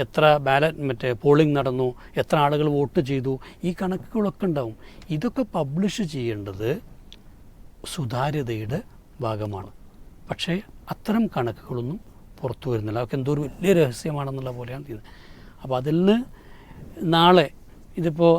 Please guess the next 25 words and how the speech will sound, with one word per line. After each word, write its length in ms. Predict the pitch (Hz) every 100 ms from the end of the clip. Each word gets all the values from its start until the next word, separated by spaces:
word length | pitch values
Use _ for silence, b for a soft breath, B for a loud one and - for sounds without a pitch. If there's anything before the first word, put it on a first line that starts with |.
| 160
നാൽപത്തേഴായിരുന്നു 640 | 143 165 156 170 170 156 165
എന്ന് 100 | 160
പറഞ്ഞാലും 320 | 147 147 147 147 - - - 147
അറുപത്തിമൂന്നായിരുന്നു 800 | 139 156 - 175 175 165 156 151 160
എന്ന് 120 | 156
പറഞ്ഞാലും 240 | 151 156 156
ഒന്നും 120 | 165
നമുക്ക് 180 | 156 170
എന്തില്ല, 240 | 151 151 143 143 B B B - 131
നമുക്കൊന്നും 400 | 131 - 160 165
പറയാനില്ല. 440 | 151 147 151 135 113 - - - - -
അപ്പോൾ 140 | 117 113
അത്തരത്തിലുള്ള 560 | - 170 - 208 214 190
ചില 160 | 185 185 175
കാര്യങ്ങൾ 460 | 156 151 139 139 220 151
നടക്കുന്നു 380 | 127 - 135 139
എന്നുള്ളത് 260 | 123 120 127 B B 135
മാത്രമല്ല, 480 | 131 151 143 131 131 165 B B B B 147
ആ, 40 | 131 123 -
ഇപ്പം, 240 | 135 151 160 170 170
ആ, 60 | 156 151
നന്ദയ്ക്കെതിരെയൊക്കെ 680 | 151 160 160 175 165 160 165
എന്ത് 100 | 151
ചെയ്തിട്ടുണ്ട്, 360 | 143 135 131 131 - - - - - - -
ആ, 20 | -